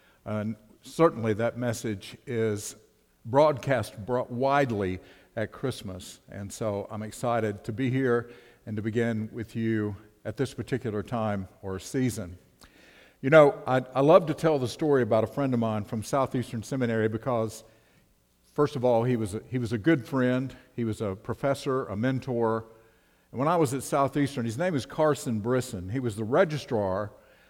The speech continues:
but he was also a teacher of Baptist history, and he taught me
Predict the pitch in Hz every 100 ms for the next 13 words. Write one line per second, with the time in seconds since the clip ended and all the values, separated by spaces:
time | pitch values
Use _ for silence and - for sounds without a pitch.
0 | _ 123 143 135 143 202 - 143 120 120
1 | 117 - - - 175 - 120 110 131 135
2 | 123 - - 156 - 90 90 101 139 -
3 | 156 123 127 117 107